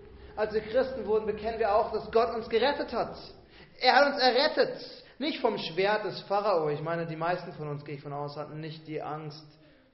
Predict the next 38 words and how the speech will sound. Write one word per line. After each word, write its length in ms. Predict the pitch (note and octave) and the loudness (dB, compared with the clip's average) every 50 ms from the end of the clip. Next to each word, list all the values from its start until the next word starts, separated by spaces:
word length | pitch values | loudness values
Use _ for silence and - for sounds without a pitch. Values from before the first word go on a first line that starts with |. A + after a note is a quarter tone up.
| _ - | _ -10
dass 240 | D3 C#3 - - | -10 -10 -10 -10
irgendjemand 580 | - D#3 D#3 D3+ D3 D3 D3+ D3 D3+ D3 D3 D3 - | -10 -10 -8 -8 -8 -8 -6 -6 -6 -6 -8 -8 -10
sie 440 | D3 D3 D3 D3 D3+ - - - - | -10 -8 -8 -8 -8 -10 -14 -18 -14
morgen 220 | - D3+ D3+ D3+ D#3+ | -10 -8 -8 -6 -6
umbringen 420 | F3 F#3+ G3 G3 F#3 F3+ E3+ D#3+ | -6 -8 -8 -8 -8 -10 -10 -6
würde. 280 | D3 D3 C3 B2+ B2 - - - - - - - - - - - _ _ _ _ _ _ _ _ _ | -6 -6 -6 -6 -10 -14 -16 -20 -20 -20 -20 -20 -20 -20 -20 -20 _ _ _ _ _ _ _ _ _
Aber 480 | - D#3+ E3 F#3+ F#3 F3+ F3 F3 - - - - - - | -10 -6 -2 -2 -2 -2 -2 -4 -8 -14 -18 -20 -20 -14
wir, 400 | D3+ F3 F#3 F3+ F3+ F#3 E3+ F3 | -10 -4 -2 0 0 0 0 -2
wir 80 | F3 F3+ | -4 -4
sind 240 | F#3+ F#3 F3+ - | -6 -8 -4 0
dennoch 300 | G3+ G#3+ A3+ A#3 A3 G#3 - - - - - - - | 0 0 2 0 -2 -2 -4 -8 -14 -16 -20 -8 -4
errettet 480 | F3 F3+ F3+ F3+ G#3 G#3 A#3 G3+ E3 E3 | -2 -2 -2 -2 -2 -4 -4 -6 -6 -4
worden 420 | E3+ F3+ F#3 F3+ F3 E3+ D#3+ D3 D3 - - - - - - | -2 0 0 0 0 -2 -4 -6 -8 -10 -14 -18 -20 -8 -4
von 380 | F3 F3 E3+ E3+ E3 D#3+ - - - - | -2 -2 0 -2 -4 -4 -6 -8 -8 -8
dem 140 | E3+ D#3+ | -8 -8
großen 520 | D3 E3 E3+ G#3 A#3+ B3+ B3+ B3+ A#3+ A3 F#3+ | -8 2 6 8 8 10 8 8 4 0 -4
Feind, 360 | - - G3 F#3 E3+ E3+ E3 | -6 -4 -2 -2 -2 -2 -2
von 160 | E3 F#3+ F#3 | -4 -2 0
der 140 | F#3 F#3+ F3+ | 2 2 0
Sünde 420 | - F#3 A3+ C4+ C#4+ D4 C#4 C4+ | 6 6 6 6 6 6 4 4
und 140 | A3+ G3+ F3+ | 4 4 2
dem 160 | G3+ F#3+ - | 0 -2 -2
Tod, 440 | - - - B3 D4 D#4 D4 A#3+ - - - - - - - - - | -6 -2 0 2 4 4 4 4 2 0 -6 -10 -12 -16 -20 -14 -10
die 120 | - G3+ G3+ | -10 -8 -4
keine 300 | G3+ G#3 G#3+ G#3+ G#3 G3+ | -2 -2 0 0 0 0
Macht 240 | G#3 G#3 G#3 G#3 - | 0 -2 -2 -2 -4
mehr 100 | G#3 G3 | -2 -2
über 220 | G3 F3+ F#3 F3 | -2 0 -2 -2
uns 200 | E3 D#3+ - - | -4 -6 -8 -8
haben. 360 | E3 D#3 D3 C#3 - - - - - - - - _ _ _ - - - - - - - - - _ _ _ | -6 -4 -4 -4 -6 -10 -14 -18 -20 -20 -20 -20 _ _ _ -20 -20 -20 -20 -20 -20 -20 -20 -20 _ _ _
Das 100 | - - | -16 -8
schreibt 200 | - F#3 G3 G3 | -4 -4 -2 -2
uns 100 | F3+ D3 | -4 -6
Paulus 320 | - G3+ G3 G3+ G3+ F#3+ F#3 | -2 0 0 0 0 0 -2
im 100 | F#3 F#3 | -6 -6
ersten 260 | F#3 F3+ F3 F3+ F3+ | -4 -6 -6 -6 -8
Korintherbrief, 520 | E3 E3+ F#3 F3+ F#3 F3 F3 E3 F3+ F3+ | -6 -6 -4 -4 -4 -6 -4 -6 -6 -4
dass, 160 | - F#3 F3 | -4 -6 -6